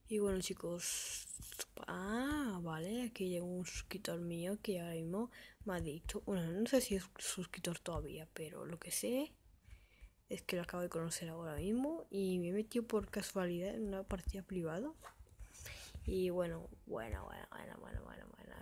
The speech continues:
Yo soy un proazo, así que voy a ganar rápidamente.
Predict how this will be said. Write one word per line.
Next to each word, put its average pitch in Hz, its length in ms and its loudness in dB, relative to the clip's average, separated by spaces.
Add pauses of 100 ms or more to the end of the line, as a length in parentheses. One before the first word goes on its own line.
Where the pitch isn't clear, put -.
Yo 170 160 -6
soy 175 200 -4
un 170 100 -2
proazo, 170 580 -6
así 170 220 -6
que - 180 -10
voy 175 180 -6
a 165 80 -8
ganar 165 380 -8
rápidamente. 180 960 -6